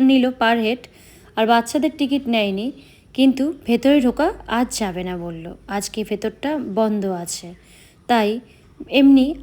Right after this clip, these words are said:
আশেপাশে ঘোরা যাবে বলল। তাই ভাবলাম আশেপাশেই ঘোরা যাক নয়। আর বাবাই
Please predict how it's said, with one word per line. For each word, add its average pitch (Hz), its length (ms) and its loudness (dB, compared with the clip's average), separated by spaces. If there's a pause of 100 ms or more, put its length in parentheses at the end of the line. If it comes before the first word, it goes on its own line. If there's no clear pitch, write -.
(140)
আশেপাশে 269 440 -2 (200)
ঘোরা 202 200 0
যাবে 180 260 -8 (120)
বলল। 165 200 -14 (300)
তাই 285 240 4
ভাবলাম 226 360 -2 (440)
আশেপাশেই 320 580 2 (100)
ঘোরা 277 200 2
যাক 262 200 -2 (100)
নয়। 233 160 -4 (440)
আর 240 120 2
বাবাই 240 380 4